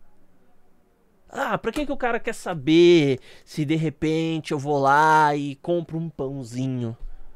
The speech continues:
Mesmo você que de repente faz algo ilegal, assim, não, beleza, tá, mas o que que o Estado vai fazer com isso? Vai começar a mandar prender todo mundo que ele identifica uma transação com possibilidade de ilegalidade?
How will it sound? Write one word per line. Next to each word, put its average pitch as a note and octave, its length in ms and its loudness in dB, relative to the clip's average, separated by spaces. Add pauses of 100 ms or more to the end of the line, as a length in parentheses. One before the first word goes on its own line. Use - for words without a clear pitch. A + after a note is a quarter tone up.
(1200)
Mesmo D#4 300 -2
você A#3+ 480 -2
que A3 140 -10
de G#3 100 -4
repente G#3 580 -2
faz F3+ 320 0
algo F3+ 260 4
ilegal, D#3 880 8
assim, D3+ 320 -2 (840)
não, F4+ 260 -2
beleza, E4+ 680 6
tá, B3+ 280 4
mas F3+ 160 2
o - 40 -10
que B3+ 120 -8
que C4+ 60 -8
o - 20 -2
Estado A#3+ 300 2
vai G3+ 120 0
fazer F3+ 300 0
com F#3 160 0
isso? C3 380 -2 (300)
Vai D#3+ 100 0
começar G3 320 -2
a - 20 2
mandar F#3+ 260 4
prender F3+ 420 4
todo D#3+ 240 -2
mundo G#3 260 0
que D3+ 80 -4
ele E3+ 100 2
identifica F3 400 0
uma F3 120 2
transação E3 400 0
com F#3+ 120 -6
possibilidade E3 500 -2
de C#3+ 80 -6
ilegalidade? C#3 720 0